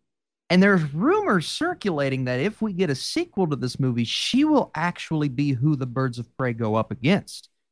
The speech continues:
Birds of Prey versus Harley Quinn. So that tells me that she was never meant to be a part of this team. She was a temporary member, but now,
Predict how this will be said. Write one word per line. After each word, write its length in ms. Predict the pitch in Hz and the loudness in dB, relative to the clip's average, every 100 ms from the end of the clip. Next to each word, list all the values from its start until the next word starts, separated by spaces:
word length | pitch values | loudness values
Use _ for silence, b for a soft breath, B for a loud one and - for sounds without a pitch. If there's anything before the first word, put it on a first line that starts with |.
| _ | _
Birds 220 | 123 127 117 | 0 0 -2
of 100 | - | -2
Prey 200 | 120 107 | -2 -2
versus 720 | - 143 220 - - - - _ _ - | 0 2 2 0 -10 -18 -20 _ _ -8
Harley 380 | 120 135 117 110 | -2 0 0 -4
Quinn. 240 | - 101 - _ _ - | -8 -12 -14 _ _ -10
So 520 | - 180 160 143 135 _ _ - | -2 2 4 4 0 _ _ 2
that 320 | 165 233 - | 2 2 0
tells 360 | 185 180 156 139 | 2 4 2 0
me 220 | 196 175 | -2 -2
that 160 | - | -4
she 160 | - 185 | -6 -4
was 180 | 165 151 | -2 0
never 200 | 180 156 | 2 2
meant 320 | 151 175 - | 2 0 -2
to 60 | 135 | -4
be 100 | 143 | -4
a 40 | |
part 280 | - 139 131 | -2 -2 -2
of 60 | |
this 140 | 120 - | -6 -8
team. 280 | - 135 120 | -6 -4 -6
She 160 | 160 | -6
was 120 | 151 | -6
a 60 | 123 | -6
temporary 760 | - - 202 196 180 165 147 135 | -10 0 0 2 2 2 0 0
member, 400 | 135 180 151 123 | 2 2 2 0
but 140 | 139 | 0
now, 600 | 160 214 294 151 117 185 | 0 -2 0 -2 -2 -6